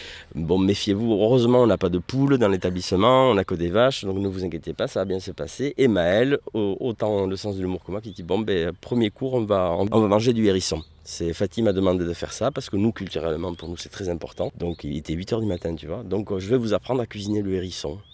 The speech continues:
Les gamins qui se regardent, « Oh, qu'est-ce que c'est ? Mais qu'est-ce que c'est encore ce projet, ce machin ? » On les a tenus un quart d'heure comme ça. Et puis au bout d'un quart d'heure, Maël qui se relève les manches. « Bon, allez, je me présente.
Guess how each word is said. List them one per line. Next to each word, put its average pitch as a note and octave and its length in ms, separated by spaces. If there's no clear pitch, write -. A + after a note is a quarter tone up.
Les - 60
gamins D2+ 240
qui - 100
se - 140
regardent, « - 360
Oh, - 40
qu'est-ce - 160
que - 140
c'est ? - 260
Mais - 100
qu'est-ce - 260
que - 80
c'est - 160
encore - 340
ce - 120
projet, D2+ 320
ce - 160
machin ? » D#2 380
On G2 60
les G#2 180
a A#2+ 60
tenus C3+ 240
un C#3 60
quart A#2 200
d'heure D#2+ 240
comme D2 140
ça. - 240
Et - 60
puis E3+ 160
au F3 60
bout D3 120
d'un B2+ 140
quart F2 200
d'heure, G#2+ 240
Maël A2 200
qui - 100
se - 100
relève F2+ 240
les E2 100
manches. « E2 300
Bon, D#3 260
allez, C#3 220
je B2 100
me E3+ 100
présente. F2+ 400